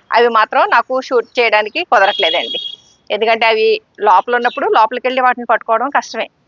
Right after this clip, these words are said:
బయటకు వచ్చాక పోనీలే, మేత తింటున్నాయి కదా అని వదిలేశాను. చూస్తుండగానే చీకటి అయిపోయింది.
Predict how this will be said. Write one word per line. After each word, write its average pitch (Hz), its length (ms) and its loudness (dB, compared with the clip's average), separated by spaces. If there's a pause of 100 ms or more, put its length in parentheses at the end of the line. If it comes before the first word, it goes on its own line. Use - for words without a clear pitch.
(120)
బయటకు - 340 -2
వచ్చాక 247 380 0 (400)
పోనీలే, 208 340 2
మేత 208 320 -2
తింటున్నాయి 202 360 -2
కదా 196 220 2
అని 233 100 -2
వదిలేశాను. 220 480 -2 (500)
చూస్తుండగానే 233 540 2 (100)
చీకటి 214 200 -2
అయిపోయింది. 190 440 -6